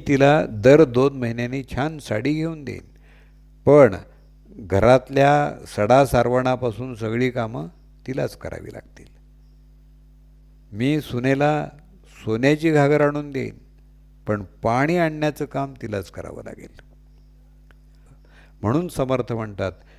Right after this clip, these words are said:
"विरामी वासना नको." जेव्हा रामाविषयी अंतःकरणामध्ये प्रेम आणि निष्ठा असते,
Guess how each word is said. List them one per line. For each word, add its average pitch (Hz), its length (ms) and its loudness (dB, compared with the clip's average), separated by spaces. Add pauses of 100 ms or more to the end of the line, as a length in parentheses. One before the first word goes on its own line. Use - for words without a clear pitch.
(200)
"विरामी 147 720 4
वासना 104 720 -4
नको." - 280 -20 (680)
जेव्हा 123 240 2
रामाविषयी 131 840 0
अंतःकरणामध्ये 131 1000 -4
प्रेम 123 400 -4
आणि 127 200 -6
निष्ठा 113 440 -10
असते, 104 500 -12